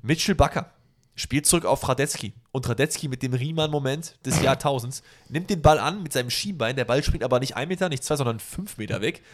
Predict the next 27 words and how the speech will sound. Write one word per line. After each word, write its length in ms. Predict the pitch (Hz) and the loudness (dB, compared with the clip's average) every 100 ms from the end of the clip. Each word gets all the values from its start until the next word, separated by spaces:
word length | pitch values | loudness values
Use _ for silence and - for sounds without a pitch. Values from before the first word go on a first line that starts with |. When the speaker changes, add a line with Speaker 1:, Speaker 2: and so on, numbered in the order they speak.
| - - | -20 -2
Speaker 1:
Da 160 | 110 120 | 2 2
steht 320 | - 151 143 | 2 0 2
dann, 220 | 139 143 | 2 0
ich 120 | 123 - | -10 -10
muss 80 | |
sogar 140 | 107 107 | -8 -4
nach, 160 | 107 127 | -2 -2
wer 200 | 113 110 | -2 -4
steht 180 | - | -4
denn 60 | 123 | -4
da 60 | 101 | -4
überhaupt? 320 | - - - _ - | -4 -8 -14 _ 4
Hofmann, 360 | 180 - 127 - 113 | 4 2 -6 -8 -4
ja? 180 | 135 196 - | -4 -4 -10
Speaker 2:
Mhm. 160 | 107 104 | -8 -4
Speaker 1:
Der 80 | 113 | 0
sich 120 | 123 | 2
einfach 140 | 123 | 4
dreht, 340 | 117 147 233 - _ _ _ - - _ _ _ _ _ - | 4 2 0 -4 _ _ _ -20 -20 _ _ _ _ _ -2
einfach 200 | 147 196 | 0 2
den 120 | 170 | 4
Ball 200 | 156 156 | 4 6
ganz 240 | 143 160 | 2 0
easy 260 | - 135 135 | -4 -2 -4
ins 180 | 127 - | -4 -4
Tor 140 | 113 | -4
schiebt. 320 | - 156 - | -2 -6 -8